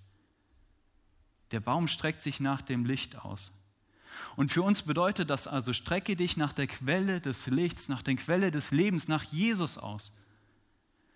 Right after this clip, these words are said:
Und nur wenn wir das immer wieder tun, wenn wir uns immer wieder auf Jesus ausrichten, dann kann auch der Stamm eines mächtigen Baumes und auch das Verhaltensmuster in unser Leben, dann kann das geändert werden.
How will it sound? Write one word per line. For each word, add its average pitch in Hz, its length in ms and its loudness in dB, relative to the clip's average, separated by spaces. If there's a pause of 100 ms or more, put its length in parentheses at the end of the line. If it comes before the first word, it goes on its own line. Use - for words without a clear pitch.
(340)
Und 135 100 2
nur 175 140 4
wenn 170 160 4
wir 143 80 4
das 185 280 2
immer 196 300 2
wieder 156 220 2
tun, 185 260 0
wenn 135 140 4
wir 131 240 2
uns 156 200 2
immer 202 280 0
wieder 175 220 2
auf 143 160 -2
Jesus 160 400 0
ausrichten, 131 640 0
dann 123 160 2
kann 165 240 0
auch 151 180 -4
der 127 160 -2
Stamm 190 420 2
eines 135 280 2
mächtigen 160 400 0
Baumes 170 400 4
und 139 60 -4
auch 139 120 -6
das - 160 -4
Verhaltensmuster 160 800 -2
in 143 60 2
unser 135 200 4
Leben, 170 280 2 (280)
dann 117 100 -4
kann 165 160 -2
das 170 220 -2
geändert 180 640 2
werden. 98 320 -6